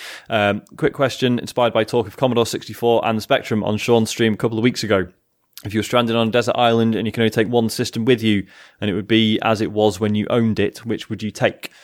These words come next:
Uh, for me, I would take the PlayStation one just to recreate seeing the T-Rex in Tomb Raider for the first time and nearly soiling myself. Anyway, over to you and fifa seventeen forever. <laughs> I mean, that's a weird answer, isn't it? P S one just to see one bit?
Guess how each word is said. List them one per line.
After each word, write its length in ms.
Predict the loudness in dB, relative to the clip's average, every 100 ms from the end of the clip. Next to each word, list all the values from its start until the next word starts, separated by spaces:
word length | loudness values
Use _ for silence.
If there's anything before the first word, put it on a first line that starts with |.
| -20 _
Uh, 220 | -2 0 0
for 140 | 0
me, 260 | 2 2 2
I 120 | 0
would 100 | 0
take 160 | -2
the 80 | -2
PlayStation 500 | 0 0 0 -2 0
one 220 | 2 2
just 180 | 0 -6
to 60 | -2
recreate 420 | -2 2 2 2
seeing 180 | -2 -4
the 40 | -2
T-Rex 440 | 0 2 2 0
in 80 | -8
Tomb 280 | 0 2 4
Raider 240 | 0 0
for 120 | -6
the 80 | -4
first 260 | 0 0 2
time 220 | 0 2
and 80 | -2
nearly 200 | -2 -2
soiling 380 | 0 0 0
myself. 480 | -4 -6 -4 -6 -8 _ _ _ _ _ _ -2
Anyway, 200 | 2 4
over 120 | 4
to 160 | 2 2
you 200 | 4 2
and 100 | 2
fifa 260 | 0 0
seventeen 460 | -2 -2 -2 -2 0
forever. 340 | 2 0 0 -8
<laughs> 1600 | -10 -14 -20 -20 -18 -18 -18 -20 _ _ -16 -12 -8 -6 -4 -2
I 80 | 2
mean, 80 | 2
that's 160 | 4 2
a 60 |
weird 300 | 2 4 4
answer, 380 | 4 2 2 2
isn't 200 | 2 2
it? 160 | 0 2
P 120 | 0
S 160 | 0 2
one 200 | 0 2
just 240 | -2 -4
to 100 | -12 -6
see 260 | 0 0
one 300 | 2 0 0
bit? 360 | 0 0 0